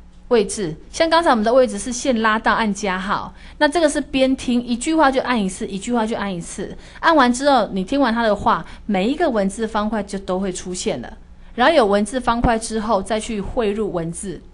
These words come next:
取代就好。所以这个范例我们用那个K T，就是，呃，歌曲的字幕来做练习哦。好，那我把它缩小之后，把它拉过去一点。那这一颗现在不能按哦，因为你没有播，播放才能按。好，然后我可以看得到歌词，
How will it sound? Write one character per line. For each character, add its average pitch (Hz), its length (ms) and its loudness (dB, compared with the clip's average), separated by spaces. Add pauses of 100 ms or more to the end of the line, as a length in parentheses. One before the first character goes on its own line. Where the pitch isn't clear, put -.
(140)
取 160 220 -10
代 196 160 -4
就 185 120 -6
好。 165 280 -10 (220)
所 - 120 -4
以 277 60 0
这 311 140 -4
个 269 80 4
范 262 180 4
例 262 100 0
我 208 60 0
们 170 180 -4
用 196 300 2 (220)
那 202 140 -4
个 180 220 -2 (220)
K 233 160 0
T， 226 300 -4
就 247 100 -8
是， 247 300 -6
呃， 175 200 -6 (200)
歌 277 180 8
曲 233 220 -6
的 180 120 -2
字 233 220 -8
幕 226 160 -2
来 175 140 -4
做 196 160 -6
练 190 260 -2
习 135 260 -12
哦。 110 80 -8 (240)
好， 190 180 -2
那 285 100 4
我 269 60 4
把 240 100 6
它 214 80 4
缩 262 120 -2
小 202 160 -2
之 208 60 -4
后， 226 60 -2
把 208 80 -2
它 180 60 -6
拉 190 100 -4
过 202 120 -8
去 196 200 -8
一 - 20 -6
点。 190 240 -12 (540)
那 330 120 4
这 330 160 2
一 339 60 2
颗 320 140 6
现 320 120 4
在 294 60 8
不 294 140 0
能 247 120 4
按 240 220 0
哦， 202 180 2
因 262 120 0
为 269 80 4
你 196 100 0
没 196 100 -2
有 208 80 0
播， 185 460 -2 (340)
播 277 140 4
放 269 180 4
才 214 140 -4
能 185 200 -4
按。 170 220 -6 (140)
好， 143 240 -10
然 208 100 0
后 226 60 0
我 196 80 -4
可 226 140 -6
以 208 40 -2
看 220 140 -6
得 196 80 -6
到 202 160 -2
歌 190 220 -6
词， 151 360 -14